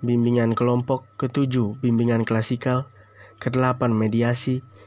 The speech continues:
Kesembilan, konsultasi. Kegiatan pendukung bimbingan dan konseling itu seperti alih tangan kasus bertai-,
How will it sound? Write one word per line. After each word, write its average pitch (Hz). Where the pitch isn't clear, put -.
Kesembilan, 120
konsultasi. 110
Kegiatan 143
pendukung 131
bimbingan 131
dan 127
konseling 139
itu 131
seperti 120
alih 120
tangan 117
kasus 123
bertai-, 123